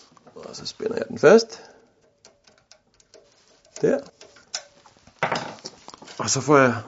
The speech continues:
varme i radiatoren igen. Hvis du synes, den, ah, den kører ikke helt, som den skal, så kan der være en sidste ting. Og det er herovre for oven. Der sidder der en udluftningsventil.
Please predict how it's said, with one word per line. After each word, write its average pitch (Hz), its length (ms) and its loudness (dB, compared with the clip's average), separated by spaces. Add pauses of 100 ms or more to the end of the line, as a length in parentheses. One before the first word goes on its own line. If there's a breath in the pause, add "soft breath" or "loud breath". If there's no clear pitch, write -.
(120)
varme 120 260 0
i 110 40 -2
radiatoren 110 440 -2
igen. 104 260 -4 (580 soft breath)
Hvis 180 320 10
du 247 100 4
synes, 196 240 4
den, 185 240 4 (140)
ah, 160 340 -4
den 160 100 6
kører 180 220 10
ikke 170 120 6
helt, 202 180 2
som 185 140 2
den 160 100 -2
skal, - 240 4 (440 loud breath)
så - 120 -4
kan 180 200 12
der 208 60 12
være 196 120 12
en 180 60 12
sidste 190 300 0
ting. 185 320 2 (420 soft breath)
Og 135 120 0
det 180 60 4
er 170 40 4
herovre 170 380 8
for 180 120 0
oven. 151 360 4 (600 soft breath)
Der 165 60 -2
sidder 185 280 8
der 170 100 10
en - 60 0
udluftningsventil. 175 1080 4